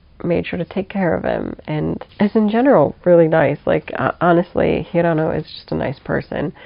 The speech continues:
Even though he bleaches his hair and has, like, piercings, he's just a really nice person and pretty smart too. When he's on, like, the, I think it's the disciplinary committee,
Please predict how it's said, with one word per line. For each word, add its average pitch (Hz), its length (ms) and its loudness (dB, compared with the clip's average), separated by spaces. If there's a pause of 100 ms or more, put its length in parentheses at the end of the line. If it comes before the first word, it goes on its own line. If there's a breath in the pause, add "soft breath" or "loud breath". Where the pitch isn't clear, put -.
(360 loud breath)
Even 165 360 0
though 160 260 2
he 165 160 -4
bleaches 160 540 -4
his 165 160 -4
hair 165 500 -4
and 156 100 -4
has, 160 300 -4
like, 151 160 -4
piercings, 147 560 -8
he's 160 140 -10
just - 220 -8
a 170 40 -4
really - 280 -6
nice - 220 -8
person - 440 -8
and - 200 -8 (420 loud breath)
pretty 190 200 2
smart 175 340 0
too. 165 160 -2
When 160 140 -4
he's 165 180 -2
on, 180 220 0
like, 160 240 -2
the, 170 240 -2 (500 loud breath)
I 190 100 -8
think 294 180 4
it's 311 160 2
the 226 80 2
disciplinary 190 760 -2
committee, 196 480 -4